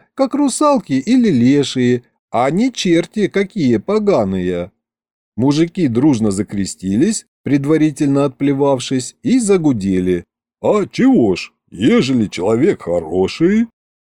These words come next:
"Ну вот и договорились", кивнул я. "А теперь за работу, дармоеды!"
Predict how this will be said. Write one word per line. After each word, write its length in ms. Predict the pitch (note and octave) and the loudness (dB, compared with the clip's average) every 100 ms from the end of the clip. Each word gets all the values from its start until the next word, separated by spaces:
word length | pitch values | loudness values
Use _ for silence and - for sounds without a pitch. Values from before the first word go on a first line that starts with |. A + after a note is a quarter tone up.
| _ _ _ | _ _ _
"Ну 320 | A2+ C#4+ D4 | 2 4 4
вот 360 | C3 D#3+ B3+ - | 2 2 0 -2
и 160 | - A3+ | -4 0
договорились", 1000 | F#3+ F#3 E3+ D3+ A2 G#2 G2+ G2+ F#2 - _ _ | 0 2 2 2 2 2 2 0 -4 -10 _ _
кивнул 380 | A2 G#2 B2+ G3 | -4 0 2 2
я. 420 | A2+ G2+ F#2+ E2 - _ _ | 2 0 0 -2 -8 _ _
"А 180 | E3+ | -2
теперь 840 | C#3+ F#2+ F2 - F2 G2 D#3 A#3+ A#3 _ _ _ _ | -2 -4 -8 -8 -4 0 0 0 -4 _ _ _ _
за 440 | - D2+ - C3 F#3+ | -16 -12 -4 0 2
работу, 580 | A#3 G#3+ A3+ F3 C#3+ | 2 2 2 2 0
дармоеды!" 1500 | A2+ F#2 D3+ F3+ C#3 D#3 F3 D3 A#2+ G2+ G2+ F#2+ F2+ E2 D2+ | 0 0 0 2 0 0 2 2 2 2 2 2 0 -4 -10